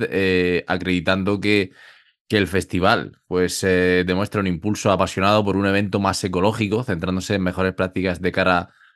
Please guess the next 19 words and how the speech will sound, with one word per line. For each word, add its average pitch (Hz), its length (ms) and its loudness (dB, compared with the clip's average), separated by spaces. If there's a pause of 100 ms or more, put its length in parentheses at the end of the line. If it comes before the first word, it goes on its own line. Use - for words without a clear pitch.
(320)
al 95 120 2
futuro 113 580 2
y, 98 440 2
y 80 120 -10
que 98 80 0
hacéis, 101 460 0
pues, 101 180 -2
esfuerzos 104 460 -2
por - 140 -4
seguir 95 200 -2
mejorando, 101 460 0
protegiendo 98 460 -2
el 98 60 -2
medio 95 180 0
ambiente, 104 440 0
favoreciendo 95 460 -2
las 92 140 -4
conexiones 92 560 -6 (640)
positivas. 107 760 -2